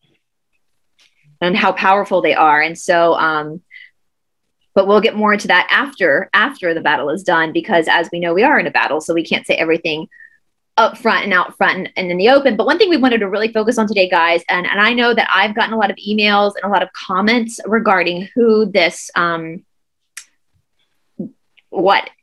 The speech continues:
entity is. And we're not gonna say who it is right now, guys, for lots of reasons. Um,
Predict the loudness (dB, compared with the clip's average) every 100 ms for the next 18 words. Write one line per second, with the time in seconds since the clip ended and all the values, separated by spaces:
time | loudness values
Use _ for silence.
0 | -8 -4 -2 0 2 2 2 4 4 0
1 | -6 -20 -20 -20 -10 0 2 4 2 2
2 | 2 2 2 -2 0 0 2 2 2 2
3 | 0 -2 -2 0 0 0 -4 -4 2 2
4 | 0 -4 -4 -6 -8 -8 -14 -20 _ _
5 | -2 2 2 2 -2